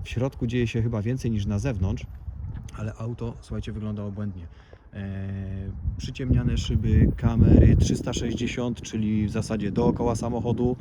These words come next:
czujniki parkowania przód i tył. Zobaczcie, jak te światła się, słuchajcie, świecą. No, to jest naprawdę wóz kozacki.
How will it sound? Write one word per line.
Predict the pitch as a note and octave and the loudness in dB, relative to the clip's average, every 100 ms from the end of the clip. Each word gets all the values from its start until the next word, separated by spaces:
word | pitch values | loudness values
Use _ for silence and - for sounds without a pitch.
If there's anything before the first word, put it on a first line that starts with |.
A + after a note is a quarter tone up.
| - - - - | -6 -6 -4 -2
czujniki | C3 B2+ A#2 - | 0 0 0 0
parkowania | A#2 A2 A#2 G#2+ G#2 G2 | -2 -2 -4 -2 -2 -4
przód | - A2+ - | -4 -6 -4
i | A2+ | -8
tył. | - B2 B2+ B2+ - - - - - - - - - | -2 0 2 0 -4 -14 -18 -18 -10 -8 -8 -10 -14
Zobaczcie, | G2+ - - | -14 -16 -16
jak | G2 | -16
te | G2+ | -16
światła | - G2+ F2+ | -12 -12 -12
się, | - | -14
słuchajcie, | - F#2+ F2 | -16 -18 -18
świecą. | - - - - - | -20 -20 -20 -20 -16
No, | A2+ A#2 A#2 | -14 -12 -12
to | A#2+ | -10
jest | A2+ G#2+ | -10 -10
naprawdę | G2 A#2 G#2 G2+ | -12 -12 -12 -14
wóz | F#2+ G#2 - - - - - | -12 -14 -16 -20 -20 -20 -18
kozacki. | - B2 G#2+ G#2 - - | -10 -10 -8 -12 -14 -20